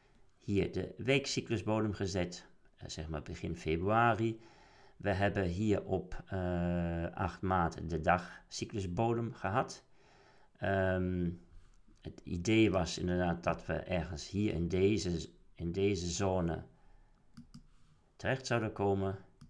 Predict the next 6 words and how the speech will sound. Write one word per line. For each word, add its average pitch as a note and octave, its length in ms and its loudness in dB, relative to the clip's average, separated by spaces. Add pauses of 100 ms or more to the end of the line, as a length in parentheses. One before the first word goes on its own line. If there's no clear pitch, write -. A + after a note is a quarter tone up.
(1200)
Nou, F2 240 0 (180)
dat - 240 -2
is - 220 -4
net F#2+ 300 0
niet F2 180 -4
gehaald. G2+ 640 0